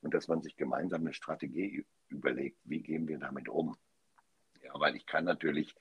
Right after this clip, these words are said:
Verhaltensweisen, die später im Spiel auftreten, die sehe ich ja auch teilweise als Trainer schon im Training. Und da kann ich, äh,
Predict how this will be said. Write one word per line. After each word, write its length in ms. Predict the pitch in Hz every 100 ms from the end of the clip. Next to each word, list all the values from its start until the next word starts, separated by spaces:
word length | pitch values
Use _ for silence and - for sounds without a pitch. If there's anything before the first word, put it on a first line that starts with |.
| - - -
Verhaltensweisen, 840 | 73 67 82 87 - 73 78 -
die 80 | 80
später 380 | - 82 82 73
im 100 | 65
Spiel 360 | - 82 95 -
auftreten, 680 | 76 - - 76 76 82 - - - -
die 120 | 78
sehe 160 | 69 78
ich 140 | 71
ja 100 | -
auch 180 | - -
teilweise 500 | - 73 73 71 -
als 200 | - -
Trainer 320 | - 78 80 76
schon 200 | - 62
im 120 | -
Training. 560 | - 85 78 67 - - _ - - - _
Und 180 | - -
da 320 | 69 90 104 104
kann 280 | - 80
ich, 280 | 82 76 -
äh, 260 | - 73